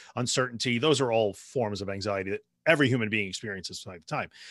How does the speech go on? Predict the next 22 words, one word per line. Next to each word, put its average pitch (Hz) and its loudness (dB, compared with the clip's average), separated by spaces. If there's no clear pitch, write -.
But 156 4
when 180 6
you 190 2
realm 165 2
into 147 -2
the 131 2
situ-, - -2
in-, 131 -4
when 123 -4
you 120 -2
kinda 143 -2
get 135 2
into 123 -2
the 120 -4
realm 123 0
where 117 0
you're 107 -2
experiencing 110 -4
anxiety 101 -4
disorder 123 4
or 117 4
persistent 135 2